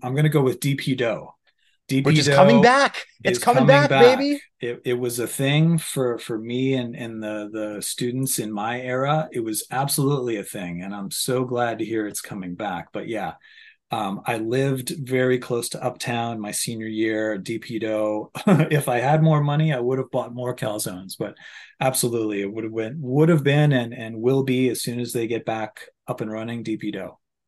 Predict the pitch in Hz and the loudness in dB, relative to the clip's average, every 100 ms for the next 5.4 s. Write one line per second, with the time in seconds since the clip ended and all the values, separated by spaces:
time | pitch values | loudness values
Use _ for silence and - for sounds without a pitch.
0 | _ _ _ _ 151 123 175 214 165 156 | _ _ _ _ -10 -2 2 4 2 -2
1 | 156 135 120 143 139 127 - 139 135 127 | -2 -4 -4 -4 -4 -4 -4 -4 -4 -6
2 | 107 92 92 113 117 107 95 87 156 214 | -6 -6 -6 -2 -2 -2 -8 -12 -8 -4
3 | 107 92 - 151 - - 190 220 180 143 | -4 -4 -6 -8 -8 -6 -4 0 2 0
4 | - - 127 98 92 - 147 147 143 131 | -4 -12 -4 -4 -6 -2 0 2 2 0
5 | - 120 107 98 | -4 -4 -4 -8